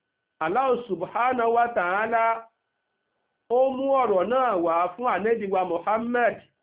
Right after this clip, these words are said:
sallallahu alayhi wa sallam nínú Al-Qur'ani alápọ̀nlé.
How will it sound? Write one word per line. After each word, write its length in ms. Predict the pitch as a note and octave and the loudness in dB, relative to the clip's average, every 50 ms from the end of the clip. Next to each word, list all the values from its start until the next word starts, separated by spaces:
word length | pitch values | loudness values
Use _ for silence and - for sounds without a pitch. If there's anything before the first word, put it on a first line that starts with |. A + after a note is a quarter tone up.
| _ _ _ _ _ _ _ _ _ _ _ _ _ _ | _ _ _ _ _ _ _ _ _ _ _ _ _ _
sallallahu 460 | - A#3 A3 G#3 G3 G3 G#3+ G#3 - F#3+ | -4 -2 0 0 0 0 0 0 2 2
alayhi 240 | F3 E3+ F#3 F#3 F3+ | 0 2 2 0 0
wa 140 | E3+ E3 D#3+ | 0 -2 -2
sallam 320 | D#3+ F3 E3 D#3+ C#3+ B2 G2+ - - _ _ _ | -2 -4 -2 -2 -2 -4 -4 -8 -14 _ _ _
nínú 300 | - A3+ B3 C4 B3+ B3 A#3 A3 A3 G#3+ G#3+ G#3+ | -8 -6 -4 -4 -2 0 0 2 2 0 0 -2
Al-Qur'ani 1080 | - F3 E3+ E3+ F3+ F3+ F3 - F3 F3+ F3 F3+ F#3 - G3 G3+ A3+ B3 B3+ B3+ B3 A#3 E3 C#3+ - _ | -2 -2 -2 -2 -2 -4 -6 -6 -8 -4 -4 -2 -2 -2 0 0 0 0 -2 -2 -4 -6 -8 -8 -10 _
alápọ̀nlé. 920 | _ F#3 F#3+ G3+ G#3 A3 A#3 B3 B3 A#3+ A#3+ - D#3+ D#3+ E3 F#3 G3+ A3 A#3 | _ -2 0 0 0 0 0 0 0 -2 -2 -4 -4 -4 -2 0 2 2 4